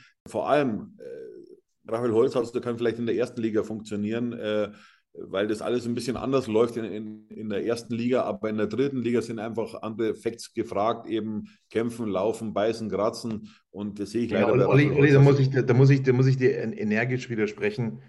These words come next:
Speaker 2: Mit der Einstellung, mit der Laufbereitschaft, da gewinnst du in keiner Liga einen Blumentopf, aber in keiner.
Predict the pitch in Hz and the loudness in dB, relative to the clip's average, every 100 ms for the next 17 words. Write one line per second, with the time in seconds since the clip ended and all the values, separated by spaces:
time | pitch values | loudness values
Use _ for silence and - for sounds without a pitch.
0 | _ _ _ _ - 101 87 - 113 131 | _ _ _ _ -8 -6 -6 0 4 4
1 | 76 - 107 139 135 - 139 131 117 113 | 2 0 2 2 0 2 4 4 2 0
2 | 107 - 120 113 104 127 - 110 101 107 | -2 0 0 2 0 -2 -2 -2 0 -2
3 | 107 113 104 101 92 95 110 113 104 92 | -2 -4 -4 -4 -4 -2 -4 -4 -6 -6
4 | - 104 110 101 101 104 92 90 87 101 | -6 -2 0 0 2 2 2 -2 -6 -6
5 | 95 87 82 - _ - 92 98 98 98 | -6 -6 -10 -10 _ -4 -2 -2 -4 -8
6 | - - 117 131 98 - - | -10 0 2 4 0 -4 -14